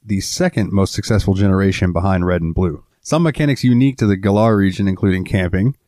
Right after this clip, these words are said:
and the aforementioned raid battles. Um, the newest game in the Pokemon series, Pokemon Scarlet and Violet, will come out on Nintendo Switch November eighteenth, twenty twenty-two. Online features will become limited for Pokemon Sword and Shield again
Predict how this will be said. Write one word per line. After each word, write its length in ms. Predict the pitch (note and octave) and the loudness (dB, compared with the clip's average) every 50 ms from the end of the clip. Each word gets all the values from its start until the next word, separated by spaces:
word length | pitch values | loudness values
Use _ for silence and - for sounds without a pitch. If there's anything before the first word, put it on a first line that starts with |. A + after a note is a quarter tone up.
| _ _ - | _ _ 0
and 100 | G2+ G2 | 0 2
the 60 | F#2+ | 2
aforementioned 560 | G2+ G2+ - - G2 G2 F#2+ G#2 A#2 A2 A2+ | 2 0 0 2 2 2 2 2 2 2 2
raid 260 | C3 D3 D#3 - - | 2 2 2 0 0
battles. 560 | F2 F2 E2+ D#2+ D#2+ D#2+ E2+ E2+ - - - _ _ _ _ | -2 -4 -2 -4 -6 -8 -8 -10 -12 -14 -18 _ _ _ _
Um, 580 | - G2 G2 F#2+ F#2 F#2 F2+ F2+ F2 E2+ E2+ - _ _ _ _ _ _ - - _ _ _ _ _ _ _ _ | -4 -2 0 2 2 0 0 -2 -4 -8 -10 -12 _ _ _ _ _ _ -20 -20 _ _ _ _ _ _ _ _
the 80 | - F#2+ | 0 2
newest 320 | A2 D3+ F3 F3 - - | 2 4 4 2 0 0
game 180 | - C#3+ C#3 C3 | -2 0 2 2
in 80 | A#2 G2+ | 2 2
the 80 | A2+ | 2
Pokemon 240 | B2 A#2+ A2+ G#2 F#2+ | 2 2 2 0 0
series, 280 | - G#2+ G#2 G2+ F#2+ - | 0 0 0 2 2 2
Pokemon 320 | A#2+ A2 A2 A2 G#2+ F#2 | 2 2 2 2 0 0
Scarlet 320 | - A2+ G#2+ G#2 G#2 F2+ | 0 0 2 2 0 0
and 80 | F#2 F#2 | -2 -2
Violet, 320 | G#2+ G#2+ G#2+ G2 F#2 E2 | 0 2 2 2 0 0
will 100 | F#2+ G2 | -2 -2
come 180 | - - A2+ A2+ | -2 0 0 0
out 120 | A2 G2+ | 0 2
on 160 | G2+ G2+ G2+ G#2 | 2 2 2 2
Nintendo 340 | G2+ G2 - C#3+ C#3 B2 | 2 0 0 0 0 0
Switch 240 | - - A2 G2+ - | 0 0 -2 -2 0
November 300 | C3 A#2+ - A2+ A2 G2 | -2 0 0 0 -2 0
eighteenth, 360 | G2 G2+ G2 - G#2+ G2+ - | 0 0 0 0 0 -2 -2
twenty 220 | - - G2+ F#2+ E2+ | -2 -2 -2 -2 -2
twenty-two. 420 | F2+ G2 F#2 F#2+ - - E2 - - _ - _ _ _ _ _ _ | -2 -2 -4 -4 -6 -6 -8 -8 -10 _ -20 _ _ _ _ _ _
Online 380 | - G#2 G#2 G#2 A2+ B2+ C3+ B2 | -2 0 2 2 2 2 0 0
features 360 | G#2+ A#2 G#2 - - G2+ F#2+ | 0 -2 -2 -2 -2 -2 0
will 80 | G2+ F#2+ | 0 0
become 280 | F#2+ F#2 G2+ G2 F#2+ | 0 0 0 0 0
limited 400 | G2 A#2+ D3 C3+ F#2+ F#2 F#2 F#2 F#2+ - - _ _ - | 0 0 0 0 0 0 -2 -4 -6 -8 -14 _ _ -8
for 120 | - F2+ | -8 -4
Pokemon 360 | F2+ - G#2 G2 G2+ F#2 F#2 F#2 | -2 -2 -2 0 0 -2 -2 0
Sword 220 | - F#2+ F#2 F2+ | 0 0 -2 -2
and 80 | F#2+ G#2 | -2 -2
Shield 260 | B2+ F3 F#3 C#3+ G#2 | 0 2 2 2 2
again 520 | G2 A2+ D#3 E3 B2 F#2 F2 D#2+ - - | 2 2 2 0 0 0 -2 -4 -6 -12